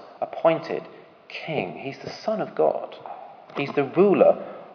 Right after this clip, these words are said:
of this universe. He's alive. Now, we don't know if Saul ever met Jesus in his earthly life. It's quite possible they were a similar age.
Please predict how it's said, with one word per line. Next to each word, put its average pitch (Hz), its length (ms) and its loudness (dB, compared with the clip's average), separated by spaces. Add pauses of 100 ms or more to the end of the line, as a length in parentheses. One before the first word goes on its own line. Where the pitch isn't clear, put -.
of 120 200 12
this 117 220 0
universe. 139 380 2
He's 151 160 -6
alive. 120 720 4 (1900)
Now, 123 60 0
we 120 60 0
don't 127 140 4
know 120 160 10
if 95 220 2 (540)
Saul 113 460 6
ever 107 160 8
met 117 240 4
Jesus 120 360 -4 (300)
in 104 140 -2
his 98 240 -8 (100)
earthly 123 400 6
life. - 340 2 (200)
It's - 80 -18
quite - 260 2
possible - 500 0
they 117 120 6
were 110 80 2
a 104 40 0
similar 101 420 2
age. 135 600 4